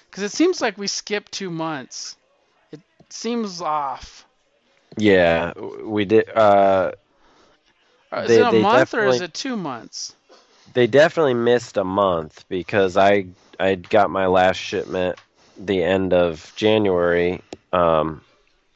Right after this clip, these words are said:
Speaker 2: and, and then there wasn't an Inferior five issue in that
Speaker 1: Right.
Speaker 2: shipment.
Speaker 1: So I think, I think you're right. I think these kids aren't really in a town of Arizona. They're in some kinda, like,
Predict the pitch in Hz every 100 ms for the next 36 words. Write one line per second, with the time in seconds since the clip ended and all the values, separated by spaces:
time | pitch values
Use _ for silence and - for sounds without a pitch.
0 | - 98 92 90 76 92 90 85 92 92
1 | 95 87 85 82 82 82 80 87 80 78
2 | - 80 71 71 78 - 71 64 71 64
3 | 52 - - - 64 50 _ _ _ _
4 | _ _ _ _ _ - _ _ _ -
5 | - - - - - 196 226 - 302 285
6 | - - - _ _ _ _ _ _ _
7 | _ - - 185 - 269 240 202 175 175
8 | 170 156 156 - 202 - 196 - - 185
9 | 175 160 165 160 156 165 165 156 156 147
10 | - 156 151 147 143 147 143 135 147 147
11 | 143 139 151 156 143 165 151 170 156 139
12 | 139 127